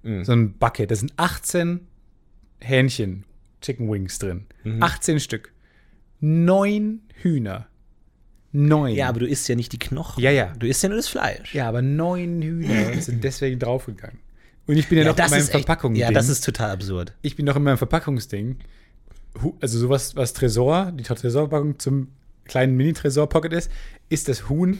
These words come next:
Speaker 2: zum Chicken Wing. Deswegen würde ich sagen, also wenn es um, äh, Verpackungen auch geht und Dinge, die dranhängen mit, es sind so viele Container, das kann man sich nicht vorstellen.
Speaker 1: Ich glaube, du unterschätzt Volumen.
Speaker 2: Was mich, das hast du gerade, das Gegenteil hast du gerade gesagt.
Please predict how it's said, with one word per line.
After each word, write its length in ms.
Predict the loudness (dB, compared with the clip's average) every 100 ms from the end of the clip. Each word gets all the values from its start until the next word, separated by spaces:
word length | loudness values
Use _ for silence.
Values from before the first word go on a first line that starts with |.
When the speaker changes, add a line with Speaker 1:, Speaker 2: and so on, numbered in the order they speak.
| -4
Speaker 2:
zum 140 | -4
Chicken 280 | -4 -4 -4
Wing. 240 | -4 -6 -10 -20 -20 -10 0
Deswegen 260 | 2 2
würde 120 | 2
ich 80 | 0
sagen, 440 | 0 0 0 -4 -10 -18 -20 -20 -20 -4
also 220 | -2 2
wenn 100 | 0
es 140 | 0 -4
um, 340 | -2 -2 -4 -4
äh, 140 | -2
Verpackungen 420 | -2 -2 2 2
auch 160 | 2 -6
geht 260 | -8 -10 -8
und 140 | -10 -6 0
Dinge, 160 | 0
die 120 | 2
dranhängen 480 | 2 2 2 2 2
mit, 280 | 2 0 -4 -20 -20 -20 -14 -2 0 0
es 120 | -2
sind 160 | -4 -4
so 200 | 0 0
viele 220 | 2 0
Container, 280 | 2 0 0
das 100 | -2
kann 160 | -2 0
man 140 | 0
sich 120 | -2
nicht 120 | -6 -6
vorstellen. 520 | -8 -8 -10 -14 -16 _ _ _ _ -20 -20 -14
Speaker 1:
Ich 80 | -2
glaube, 200 | 2 2
du 60 | 2
unterschätzt 420 | 0 0 -2 2
Volumen. 380 | 2 2 0 -6 -16 _ -20 -20 -20 0
Speaker 2:
Was 160 | 0 0
mich, 160 | -8
das 100 | -6
hast 140 | -2 0
du 40 |
gerade, 160 | 0 0
das 160 | -2
Gegenteil 260 | -2 0 0
hast 60 | 2
du 40 |
gerade 140 | 2 2
gesagt. 260 | 0 -6